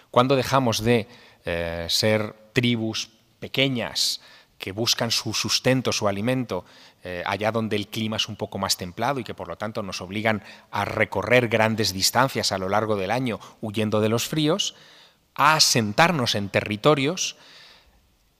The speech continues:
implementando dos actividades que nos cambiarán para siempre y en las que muchas veces no pe-, no pensamos desde la perspectiva del hombre moderno, ¿no? Del, del hombre tecnológico del siglo veintiuno. Una es la agricultura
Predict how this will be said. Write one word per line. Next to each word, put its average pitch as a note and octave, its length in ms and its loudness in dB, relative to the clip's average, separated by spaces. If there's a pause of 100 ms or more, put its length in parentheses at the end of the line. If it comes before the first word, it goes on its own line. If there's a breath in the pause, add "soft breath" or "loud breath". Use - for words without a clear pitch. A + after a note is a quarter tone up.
(720)
implementando C3 1000 2
dos D#3+ 260 2
actividades D3+ 720 0
que B2+ 160 2
nos A#2 140 0
cambiarán A#2 480 2
para F#2 200 0
siempre D2+ 560 -4
y D3 120 -2
en E3 60 2
las - 120 -2
que - 80 -2
muchas F#3 240 -2
veces D#3+ 240 -4
no D3 80 -2
pe-, C3+ 180 -6
no D3 140 -4
pensamos B2+ 460 -2
desde G#2 180 -4
la G2+ 140 -2
perspectiva G#2+ 500 -4
del G2 300 -4
hombre G2 260 -4
moderno, F#2+ 520 -2
¿no? D#3+ 120 -6 (300 loud breath)
Del, F2 400 -14 (120)
del F2+ 140 -2
hombre G2+ 180 0
tecnológico F#2+ 720 -4
del F2 160 -8
siglo F2+ 240 -8
veintiuno. D#2 560 -14 (540 loud breath)
Una G#2 260 0
es - 380 -2 (480 soft breath)
la F#2 100 -2
agricultura B2 640 -2